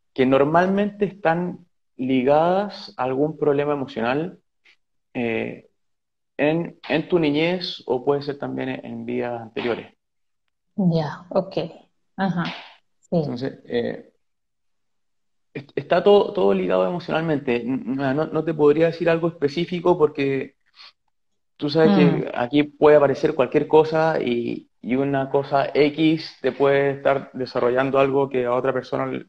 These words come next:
Speaker 1: le desarrolló algo completamente diferente. Ya.
Speaker 2: Mm.
Speaker 1: Somos, como somos todos diferentes, eh, todos tenemos experiencias de vida diferentes y, por lo tanto, todos vamos a interpretar las cosas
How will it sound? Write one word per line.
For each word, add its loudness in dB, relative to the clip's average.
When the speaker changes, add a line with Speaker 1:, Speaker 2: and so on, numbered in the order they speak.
Speaker 1:
le -4
desarrolló -2
algo 0
completamente -4
diferente. -2
Ya. -6
Speaker 2:
Mm. -8
Speaker 1:
Somos, 2
como -2
somos -2
todos 2
diferentes, -2
eh, -6
todos 4
tenemos 0
experiencias -4
de 0
vida 0
diferentes -6
y, -4
por 4
lo 2
tanto, 0
todos 4
vamos 0
a -4
interpretar 0
las -4
cosas -4